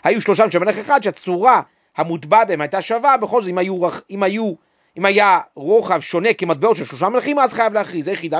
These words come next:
כמו שאמרנו, זה עשויים כמגדלים. רווחת התא, רחב יותר למטה, ומציעה עילה, אמצעי הבינוני בעצם עליו, וזאת העילה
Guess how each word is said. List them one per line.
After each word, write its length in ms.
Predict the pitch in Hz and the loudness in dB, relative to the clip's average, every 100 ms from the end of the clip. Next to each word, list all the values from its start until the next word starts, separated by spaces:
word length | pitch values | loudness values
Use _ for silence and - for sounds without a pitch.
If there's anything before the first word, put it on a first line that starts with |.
| 220 | -4
כמו 120 | 254 | -6
שאמרנו, 280 | 226 220 190 | -4 -4 -2
זה 60 | 165 | -4
עשויים 340 | 202 240 254 - _ _ - | -2 -4 -4 -10 _ _ 2
כמגדלים. 520 | 226 202 208 190 156 _ _ _ | 2 4 2 2 -4 _ _ _
רווחת 540 | 156 202 214 - 190 208 | -8 -6 -6 -2 -2 -2
התא, 320 | - 135 143 | 0 2 4
רחב 300 | 330 208 208 | 2 2 2
יותר 180 | 180 175 | 2 0
למטה, 280 | 156 135 156 | 0 -2 -4
ומציעה 360 | 160 - 190 | -6 -2 0
עילה, 260 | 185 156 139 | 0 0 0
אמצעי 380 | 151 151 165 196 | -2 -4 -2 0
הבינוני 400 | 165 151 175 190 | 2 0 0 4
בעצם 460 | 165 160 156 139 117 _ _ - | 4 4 0 -2 -6 _ _ -2
עליו, 360 | 151 135 139 185 _ _ _ 139 | 0 2 -2 -4 _ _ _ -8
וזאת 400 | 147 175 311 269 | -4 -2 0 2
העילה 340 | 220 226 | 2 4